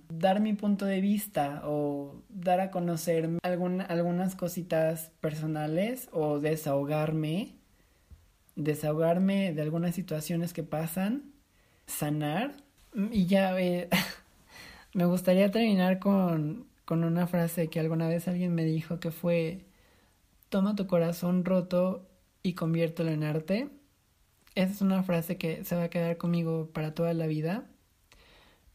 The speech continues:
y, y que tal cual me ha servido mucho para poder crear cada una de esas coreografías.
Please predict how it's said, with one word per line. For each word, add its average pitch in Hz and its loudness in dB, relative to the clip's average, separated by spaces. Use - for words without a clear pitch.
y, 180 0
y 180 0
que 175 2
tal 170 0
cual 196 0
me 185 6
ha 185 4
servido 180 2
mucho 170 0
para 151 0
poder 160 4
crear 165 0
cada 170 0
una 151 0
de 156 0
esas 151 -6
coreografías. 143 -6